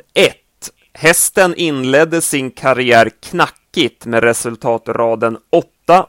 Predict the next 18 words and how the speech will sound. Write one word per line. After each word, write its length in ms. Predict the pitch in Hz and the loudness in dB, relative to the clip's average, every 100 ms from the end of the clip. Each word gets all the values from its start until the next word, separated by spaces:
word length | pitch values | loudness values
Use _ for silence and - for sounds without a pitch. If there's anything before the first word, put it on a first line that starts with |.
| - | -12
tvåa 480 | - 185 117 120 | -6 -6 0 2
och 380 | 127 131 - - | 2 -2 -10 -8
oplacerad. 1080 | 160 120 127 120 120 - 175 190 113 104 101 _ _ _ _ | -8 -6 -2 -2 -2 -6 -2 2 2 0 -6 _ _ _ _
Men 420 | 113 117 113 110 | -2 0 0 -2
när 260 | 117 113 110 | 0 2 2
vi 320 | 113 117 113 | 0 -4 -6
summerar 800 | - - 156 135 143 202 180 131 | -6 -4 -2 -2 0 0 2 2
karriären 760 | 117 - 131 127 117 147 117 107 | 0 0 0 2 4 4 2 -2
ser 200 | - 107 | -6 -4
vi 140 | 107 | -4
fyrtiofyra 600 | 107 147 170 - 175 190 | -6 -4 -6 -6 -4 -4
segrar 500 | 196 196 139 151 147 | -2 -4 -2 0 0
och 220 | 113 - _ | -2 -10 _
knappa 420 | 127 110 - 110 | -8 -6 -4 0
arton 480 | 147 123 _ 151 135 | 2 0 _ -4 -2
miljoner 520 | 131 127 160 165 98 | -4 -4 -6 -8 -10
på 140 | - | -10
kontot. 720 | 101 139 110 - 208 - - | -6 -6 -6 -8 -10 -10 -20